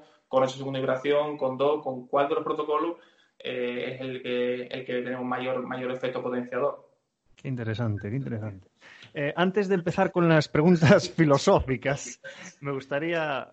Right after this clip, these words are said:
Speaker 2: porque la, lo estoy metiendo mucho últimamente, por lo, el tema de las estrategias de recuperación. Me gustaría saber cuál es tu contexto, qué, qué protocolos te gusta seguir,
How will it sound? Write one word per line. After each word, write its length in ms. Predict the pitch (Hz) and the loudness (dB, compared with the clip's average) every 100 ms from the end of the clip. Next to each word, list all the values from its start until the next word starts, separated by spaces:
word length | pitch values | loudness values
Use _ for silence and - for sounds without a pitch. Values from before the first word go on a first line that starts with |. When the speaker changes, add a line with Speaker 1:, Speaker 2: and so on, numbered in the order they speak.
| 113 107 | -18 -12
Speaker 2:
porque 200 | 127 104 | -12 -6
la, 120 | 127 135 | -6 -4
lo 100 | 135 | -8
estoy 180 | - 175 | -4 0
metiendo 380 | 170 160 139 | 2 4 4
mucho 320 | 127 127 - 120 | 2 0 -4 -8
últimamente, 480 | 113 113 113 95 | -2 0 0 -4
por 160 | 98 107 | -8 -6
lo, 160 | 113 117 | -4 -4
el 120 | 113 | -4
tema 200 | 165 165 | -2 0
de 60 | 151 | 0
las 140 | 131 | -2
estrategias 600 | 131 135 127 131 156 127 | -4 -8 -4 -2 -4 -4
de 80 | 123 | -4
recuperación. 800 | 117 107 113 107 - 123 95 90 _ _ _ | -6 -8 -8 -8 -6 -8 -8 -12 _ _ _
Me 100 | 120 | -10
gustaría 340 | 127 120 147 160 | -8 -6 -4 -4
saber 560 | 160 156 160 147 135 _ _ - - _ | -2 0 0 -2 -6 _ _ -20 -20 _
cuál 200 | - 185 | -2 0
es 140 | 165 - | 0 -2
tu 120 | 175 | -10
contexto, 600 | 135 135 185 - - 175 196 - - - | -8 2 2 2 -8 -8 -8 -12 -18 -6
qué, 580 | 151 156 151 147 143 143 - | 0 0 0 -2 -4 -8 -10
qué 100 | 151 | -6
protocolos 720 | 160 156 143 170 175 156 - | -4 -4 -2 2 2 2 -2
te 100 | 143 | -4
gusta 300 | 147 - 139 | -4 -4 -4
seguir, 460 | 135 139 170 165 | -2 0 0 0